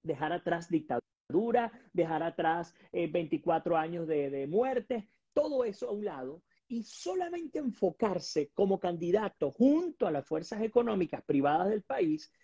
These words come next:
a lanzarse en una campaña que enamore desde el punto de vista de la propuesta económica al venezolano. Creo que sería la única manera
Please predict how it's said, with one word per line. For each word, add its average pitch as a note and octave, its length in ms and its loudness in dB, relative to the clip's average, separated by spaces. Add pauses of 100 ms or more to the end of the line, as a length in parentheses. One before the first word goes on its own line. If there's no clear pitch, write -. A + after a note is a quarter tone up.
(140)
a F#3+ 140 4
lanzarse A3 640 -2
en C#4+ 100 -6
una C4+ 160 -4
campaña G#3 560 -4
que G#3+ 320 0 (300)
enamore A#3 920 2
desde C3+ 120 -10
el D3+ 80 -12
punto G#3 260 -8
de A3 60 2
vista G#3+ 140 -8
de A3+ 60 -8
la E3+ 80 -10
propuesta F#3+ 420 -8
económica G3+ 580 -4
al D#3+ 160 0
venezolano. C3 580 -2
Creo D4 140 -4
que D4+ 100 2
sería D4 260 4
la A#3 240 4
única D4+ 420 4
manera D3+ 420 -2